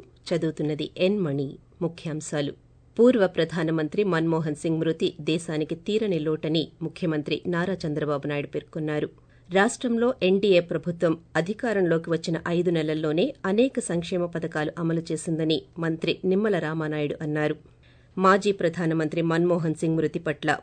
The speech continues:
పలువురు రాష్ట్ర మంత్రులు తమ ప్రగాఢ సానుభూతిని తెలియజేశారు. పర్యావరణానికి మేలు చేసే సౌర విద్యుత్ పథకం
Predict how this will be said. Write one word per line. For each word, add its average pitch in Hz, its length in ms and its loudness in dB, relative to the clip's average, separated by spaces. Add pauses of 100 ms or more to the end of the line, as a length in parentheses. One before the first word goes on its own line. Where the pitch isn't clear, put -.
(100)
పలువురు 165 440 2
రాష్ట్ర 175 340 -2
మంత్రులు 165 480 -2
తమ 165 260 -2 (200)
ప్రగాఢ 160 400 0
సానుభూతిని 160 680 -4
తెలియజేశారు. 147 680 -4 (640)
పర్యావరణానికి 202 800 4
మేలు 170 300 4
చేసే 165 320 0
సౌర 190 340 2
విద్యుత్ 165 440 0
పథకం 170 340 0